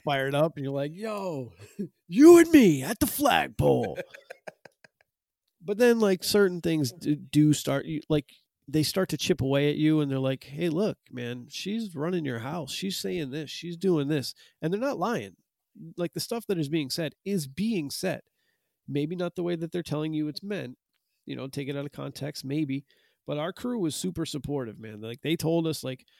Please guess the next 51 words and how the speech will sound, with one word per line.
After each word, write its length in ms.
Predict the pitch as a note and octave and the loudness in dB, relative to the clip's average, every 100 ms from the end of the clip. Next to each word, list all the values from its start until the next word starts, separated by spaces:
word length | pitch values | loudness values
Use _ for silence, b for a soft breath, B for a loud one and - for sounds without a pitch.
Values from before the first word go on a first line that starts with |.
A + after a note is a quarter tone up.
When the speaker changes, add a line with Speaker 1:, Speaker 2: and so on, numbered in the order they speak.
| b b b - | b b b -8
Speaker 1:
"Yo, 200 | E3 C3+ | -6 -6
she 220 | - D#3 | -4 -4
said 220 | D#3 G3 | -2 -2
you 80 | E3 | -2
guys 240 | C#3 B2+ - | -2 -4 -6
can't 240 | C3+ C3 | -6 -4
have 220 | C3 A#2+ | -6 -6
any 160 | C3 B2 | -6 -8
white 300 | A#2 B2+ - | -8 -8 -8
or 100 | C3+ | -10
brown 320 | A#2+ B2 A#2+ | -10 -10 -10
sugar 400 | A#2+ D3 C#3 A#2+ | -8 -8 -8 -8
in 80 | A#2+ | -8
any 220 | B2 C3 | -8 -8
of 40 | A#2 | -8
the 60 | |
food 260 | - C#3+ C3 | -8 -6 -6
in 40 | |
your 120 | A#2 B2+ | -8 -6
house." 420 | C3+ A2 - - | -6 -8 -12 -14
She's 220 | - E3 | -8 -4
going 220 | E3+ D#3 | 0 -2
through 120 | C#3 C3+ | -2 -6
our 80 | |
cabinet, 400 | C3 B2+ C3 C3+ | -6 -8 -8 -10
taking 260 | - C3+ B2 | -8 -10 -8
anything 380 | B2 D3 F3+ F#3 | -6 -4 -4 -6
with 140 | G3+ | -8
sugar 320 | - A3 E3+ | -6 -4 -2
out 180 | D3 D#3+ | -4 -6
of 100 | C3 | -8
it, 140 | A2+ - _ | -12 -14 _
putting 200 | D#3+ D#3+ | -4 -2
it 60 | D#3 | -2
in 80 | C#3+ | -4
a 40 | |
bag 260 | C3+ D3 C3+ | -4 -4 -6
and 120 | B2+ | -8
throwing 200 | D#3 C#3+ | -6 -6
it 60 | C3 | -4
away 320 | F3 D3+ C3+ _ _ _ _ | -4 -4 -6 _ _ _ _
Speaker 2:
Oh, 60 | F3 | -8
Speaker 1:
as 100 | F3 | -4
Speaker 2:
fuck 40 | G3 | -2
Speaker 1:
she's 200 | G#3 E3 | -4 -4
Speaker 2:
that. 80 | |
Speaker 1:
eating 200 | G3 F3+ F3 | -4 -4 -6
chocolate 400 | - F3 - D3 | -6 -4 -6 -6
chip 200 | D#3 C3+ | -6 -4
cookies. 460 | D#3+ - - - - _ _ _ | -4 -6 -12 -18 -20 _ _ _
Speaker 2:
Yeah. 260 | F#2+ F2+ | -10 -10